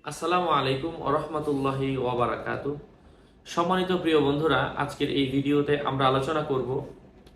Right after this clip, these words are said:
আমরা ভালো কাজ করতে পারি না, ভালো পথে চলতে পারি না শত্রুর কারণে। শত্রু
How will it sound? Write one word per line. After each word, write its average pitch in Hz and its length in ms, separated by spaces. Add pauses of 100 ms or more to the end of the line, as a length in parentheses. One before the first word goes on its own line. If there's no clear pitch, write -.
(460)
আমরা 185 300 (300)
ভালো 160 300
কাজ 180 300 (100)
করতে 170 300
পারি 143 280
না, 131 140 (200)
ভালো 143 240 (100)
পথে 170 280
চলতে 170 320
পারি 135 260
না 143 120 (100)
শত্রুর 170 600
কারণে। 113 380 (1160)
শত্রু 180 500